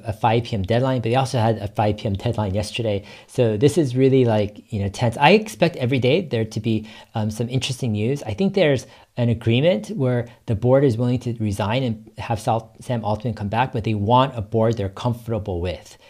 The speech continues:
that can steward a, a, uh, A G I and Open A I going forward. And so that takes time. It takes, you know, more than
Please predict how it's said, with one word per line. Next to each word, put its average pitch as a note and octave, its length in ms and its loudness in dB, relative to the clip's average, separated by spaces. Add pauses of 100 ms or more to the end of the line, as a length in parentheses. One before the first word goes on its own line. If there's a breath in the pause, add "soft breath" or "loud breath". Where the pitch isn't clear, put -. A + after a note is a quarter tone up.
(180 loud breath)
that G2 160 -4
can G#2 100 -2
steward A2+ 400 0
a, G2+ 540 -4
a, G2 40 -6
uh, F#2+ 120 -6
A G2 180 0
G G#2 180 -2
I F#2 140 0
and F2 180 -6
Open F#2+ 220 -6
A F2+ 80 -6
I E2+ 80 -8
going E2+ 240 -8
forward. E2+ 500 -8 (380 loud breath)
And G2 100 -4
so A#2 140 0
that A#2+ 380 0 (300)
takes - 200 -4
time. C3+ 340 0
It F#2+ 120 -14
takes, A#2+ 300 -4
you A2+ 80 0
know, A#2 140 -2
more G#2+ 200 2
than A2 160 0